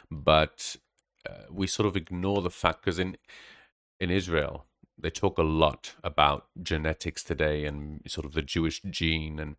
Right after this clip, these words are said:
proving that there's a Jewish race. But if you can convert and become a Jew without being a Jew, that means that the genetics, um, uh, especially over thousands of years,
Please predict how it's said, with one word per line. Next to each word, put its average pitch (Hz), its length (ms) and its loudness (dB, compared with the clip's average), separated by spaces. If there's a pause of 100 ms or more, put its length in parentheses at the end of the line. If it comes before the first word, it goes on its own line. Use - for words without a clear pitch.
proving 85 420 0
that 76 140 -4
there's 76 160 0
a 76 60 -8
Jewish 78 380 -4
race. 73 300 -2
But 82 380 0 (340)
if - 220 -6
you 131 140 4
can 82 720 0
convert 85 760 -2
and 85 120 -4
become 85 400 2
a 76 40 -2
Jew 80 400 0
without 80 440 2
being 82 240 0
a - 20 -4
Jew, 85 420 -2 (380)
that 98 100 -2
means 101 320 0
that 80 140 -8
the 87 80 0
genetics, 82 800 -2 (180)
um, 50 720 -4 (400)
uh, - 160 -2
especially - 540 -2
over 73 160 0
thousands 82 460 0
of - 140 -10
years, 120 440 -6